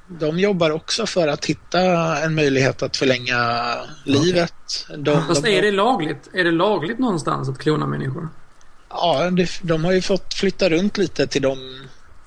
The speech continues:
Speaker 1: för att, för att kunna följa lagen, så att säga. Så de har ju, de grund-, var ju, hade ju U S A först ett laboratorium, men sen blev det ju förbjudet där och då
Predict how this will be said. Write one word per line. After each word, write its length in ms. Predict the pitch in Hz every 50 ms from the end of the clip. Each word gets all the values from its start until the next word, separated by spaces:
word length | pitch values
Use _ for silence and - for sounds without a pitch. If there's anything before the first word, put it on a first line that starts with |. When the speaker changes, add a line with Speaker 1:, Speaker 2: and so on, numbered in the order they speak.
| - -
Speaker 1:
för 140 | - 160 143
att, 580 | 143 139 139 135 135 135 135 135 135 139 - -
för 180 | - - 147 139
att 80 | 131
kunna 280 | - - 139 131 131 127
följa 360 | - - 143 135 127 151 165
lagen, 360 | 175 165 139 117 - - -
så 100 | - -
att 80 | 143 -
säga. 140 | - 143 135
Så 140 | - - 156
de 180 | 147 143 147
har 80 | 151 160
ju, 520 | 160 156 160 156 151 147 147 143 143 143
de 500 | 139 143 151 147 147 143 147 147 156 165 - - - - -
grund-, 320 | 165 160 160 147 143 160 180 160 160
var 120 | 165 165
ju, 360 | 165 170 175 165 165 160 - - -
hade 240 | 160 175 165 151
ju 80 | 170 180
U 140 | 185 185 185
S 140 | 175 - -
A 160 | 156 170 175
först 340 | - - 156 139 - - 151
ett 120 | 143 -
laboratorium, 560 | 151 135 135 139 139 139 - 160 147 143 143
men 100 | 143 143
sen 180 | - - 165 160
blev 180 | 165 170 170
det 60 | 156 165
ju 60 | 160
förbjudet 500 | - 175 156 147 151 143 - 123 - -
där 300 | - 139 147 156 160 151
och 80 | 139 131
då 280 | 143 143 139 135 131